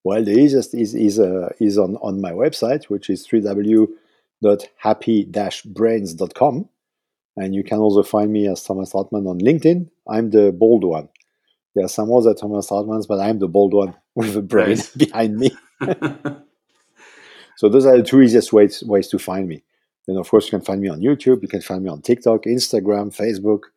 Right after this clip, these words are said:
Speaker 1: The usual criminals, you know?
Speaker 2: The, yeah,
Speaker 1: Always
Speaker 2: you,
Speaker 1: with
Speaker 2: the
Speaker 1: Thomas
Speaker 2: usuals.
Speaker 1: Hartmann or Happy Brains.
Speaker 2: Right on. Well, thank you so much. And also, you know, if you guys, if, if you're out there and you need an office space or just a desk to work at, and you're in the Boise area or Eagle,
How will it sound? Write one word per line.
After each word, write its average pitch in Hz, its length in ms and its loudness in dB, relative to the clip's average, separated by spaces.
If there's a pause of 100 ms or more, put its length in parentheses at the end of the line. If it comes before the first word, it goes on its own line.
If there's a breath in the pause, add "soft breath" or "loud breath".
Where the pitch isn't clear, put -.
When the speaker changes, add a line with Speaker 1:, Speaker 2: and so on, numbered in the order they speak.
(680)
Speaker 1:
The 247 100 4
usual 165 440 6
criminals, 90 520 -6
you 85 80 -18
know? 117 240 -10 (140)
Speaker 2:
The, 123 140 -4
yeah, 117 240 0
Speaker 1:
Always 123 180 6
Speaker 2:
you, 101 60 0
Speaker 1:
with 101 80 -2
Speaker 2:
the 120 60 -2
Speaker 1:
Thomas 120 280 0
Speaker 2:
usuals. 113 220 2
Speaker 1:
Hartmann 110 180 2
or 87 60 -2
Happy 101 240 -6
Brains. 95 440 -4 (520)
Speaker 2:
Right 107 240 -4
on. 98 240 -6
Well, 104 80 -4
thank 110 240 -8
you 110 80 -10
so 113 200 -6
much. 113 280 -6
And 123 80 -4
also, 139 380 0
you 110 100 -6
know, 113 300 -4 (440 loud breath)
if 123 160 -6
you 127 80 -4
guys, 127 320 2
if, 127 220 -4
if 127 160 -6
you're 127 120 2
out 135 200 2
there 135 100 2
and 120 100 -2
you 120 100 -4
need 123 200 -2
an 117 140 -6
office 117 340 -4
space 117 380 -4
or 110 80 -8
just 107 240 -12
a 113 80 -6
desk 117 400 -10
to 120 80 -6
work 117 280 -4
at, 117 300 -4 (400 loud breath)
and 117 140 -4
you're 120 160 -2
in 120 80 -2
the 110 80 -4
Boise 117 480 -2
area 120 340 2
or 107 240 -2
Eagle, 117 560 -4